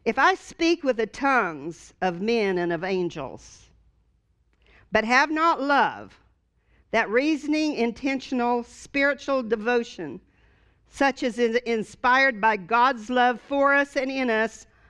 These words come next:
I'm only a noisy gong and a clanging cymbal."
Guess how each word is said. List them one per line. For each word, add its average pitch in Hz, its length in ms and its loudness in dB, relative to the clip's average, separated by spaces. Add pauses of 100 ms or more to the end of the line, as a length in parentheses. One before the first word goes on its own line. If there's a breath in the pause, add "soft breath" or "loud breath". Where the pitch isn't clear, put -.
(140 soft breath)
I'm 254 200 2
only 233 300 0
a 202 60 -2
noisy 247 600 -2
gong 190 640 -2
and 170 160 -6
a 165 80 -4
clanging 185 540 -4
cymbal." 160 520 -8